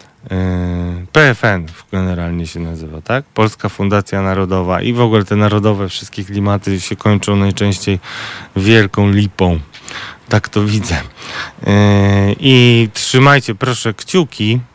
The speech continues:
za to, żeby się udało, ponieważ temat jest dość skomplikowany i objaśnić go nie jest łatwo. Mogę wam tylko na dziś, e, zdradzić, że wysłałem pytania do jednego z najważniejszych resortów i zaraz potem była pewna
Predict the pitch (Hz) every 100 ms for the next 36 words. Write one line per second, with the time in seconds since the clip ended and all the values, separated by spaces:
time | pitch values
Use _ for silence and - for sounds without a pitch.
0 | - - 101 117 110 110 107 110 107 -
1 | 110 107 110 101 104 120 - - - 110
2 | 120 123 - 151 143 127 120 139 131 -
3 | 139 123 120 - 127 123 101 107 117 113
4 | 110 107 156 147 117 107 98 107 110 127
5 | - - - - 127 160 151 - 120 107
6 | - 156 160 143 135 127 123 120 127 117
7 | - 113 117 107 113 101 110 104 95 95
8 | 139 156 143 123 113 107 101 110 107 -
9 | - - - 113 117 123 110 101 123 170
10 | 165 156 147 127 _ _ _ _ _ _
11 | _ - 113 113 123 123 113 117 107 117
12 | 110 92 101 90 _ - - - _ 98
13 | 95 104 190 226 127 95 110 104 - 107
14 | 117 120 120 120 110 117 107 - 247 160
15 | 123 107 - 110 110 113 110 92 95 98
16 | 101 - 90 87 98 139